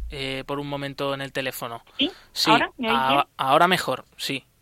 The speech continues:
Speaker 1: ahora
Speaker 2: Vale,
Speaker 1: mejor.
Speaker 2: fenomenal. Esto de las
Speaker 1: Oye, pero una
Speaker 2: interferencias.
Speaker 1: pregunta, eh, eh, ¿Johnny se escribe jo-, Johnny como a lo
Speaker 2: Eh,
Speaker 1: Johnny,
Speaker 2: pues eso,
Speaker 1: español?
Speaker 2: eh, a lo...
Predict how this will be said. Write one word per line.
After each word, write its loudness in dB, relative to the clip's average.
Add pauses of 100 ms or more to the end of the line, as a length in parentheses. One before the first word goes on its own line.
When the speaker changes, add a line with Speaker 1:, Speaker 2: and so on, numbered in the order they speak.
(120)
Speaker 1:
ahora 2
Speaker 2:
Vale, 4
Speaker 1:
mejor. -10
Speaker 2:
fenomenal. -8
Esto -10
de 2
las -2
Speaker 1:
Oye, 4
pero 2
una 6
Speaker 2:
interferencias. 2
Speaker 1:
pregunta, 4
eh, -2
eh, -18
¿Johnny 2
se -4
escribe 0
jo-, -12
Johnny 0
como -8 (640)
a -4
lo -2
Speaker 2:
Eh, 2
Speaker 1:
Johnny, 6
Speaker 2:
pues -4 (100)
eso, 0
Speaker 1:
español? 0
Speaker 2:
eh, -4
a 6
lo... 0